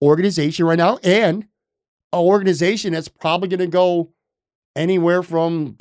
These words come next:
five to six to maybe eight games or even more without Deshaun Watson this year. That could put him out of the hunt before he even steps on the field.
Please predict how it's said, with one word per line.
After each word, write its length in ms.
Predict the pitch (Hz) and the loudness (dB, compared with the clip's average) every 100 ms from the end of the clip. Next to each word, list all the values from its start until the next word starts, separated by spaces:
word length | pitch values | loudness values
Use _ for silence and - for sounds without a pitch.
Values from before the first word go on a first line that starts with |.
| - - - | -20 -12 -6
five 380 | 135 143 165 | -2 -2 -2
to 100 | 143 | -8
six 400 | 139 - 160 170 | -14 -8 -8 -8
to 280 | - 151 139 | -8 -6 -6
maybe 340 | 127 143 151 143 | -4 -4 -4 -4
eight 180 | 175 | -4
games 240 | 170 165 147 | 0 -2 0
or 60 | |
even 180 | 185 175 | 0 0
more 220 | 160 196 | 0 0
without 280 | 156 151 - | 0 -2 -4
Deshaun 360 | 151 185 175 156 | -8 -4 -2 -2
Watson 400 | 147 139 - 110 | -8 -10 -12 -14
this 240 | 98 - | -14 -16
year. 220 | 107 80 _ _ _ _ _ _ _ _ _ - | -16 -18 _ _ _ _ _ _ _ _ _ -6
That 160 | 127 160 | -6 -4
could 120 | 147 | -4
put 120 | 180 | 0
him 80 | 165 | 0
out 100 | 170 | 0
of 60 | |
the 80 | 151 | 0
hunt 180 | 170 180 | -2 -2
before 280 | 131 - 165 | -8 -8 -2
he 100 | 165 | -2
even 160 | 160 | -2
steps 280 | 143 170 156 | -6 -8 -4
on 100 | 151 | -4
the 60 | 135 | -4
field. 320 | 156 113 82 | -6 -8 -10